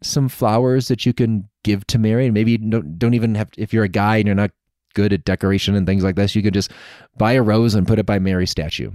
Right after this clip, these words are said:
That, that would be an amazing thing. You could go to your local church and do that. There'd be just a little expression of your love for Mary, is to go, maybe bring some flowers, put it by a Mary statue at your church. That would be great.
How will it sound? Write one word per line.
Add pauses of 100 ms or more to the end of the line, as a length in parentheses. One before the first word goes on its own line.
That,
that
would
be
an
amazing
thing.
You
could
go
to
your
local
church
and
do
that.
There'd
be (280)
just
a
little
expression
of
your
love
for
Mary, (800)
is
to
go,
maybe
bring
some
flowers,
put
it
by
a
Mary
statue
at
your
church. (500)
That
would
be
great.